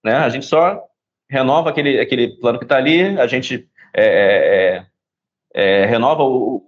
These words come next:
os dados, né, de, de aposentadoria e tudo mais, de impacto salarial. Nós temos isso,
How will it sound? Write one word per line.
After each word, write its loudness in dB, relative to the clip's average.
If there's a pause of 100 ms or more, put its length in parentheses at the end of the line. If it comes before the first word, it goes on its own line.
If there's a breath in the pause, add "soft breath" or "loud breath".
(640)
os 0
dados, 0
né, -2
de, -6
de 0
aposentadoria 0
e -2
tudo -6
mais, 2
de -10
impacto -4
salarial. 2 (640)
Nós -6
temos -2
isso, -2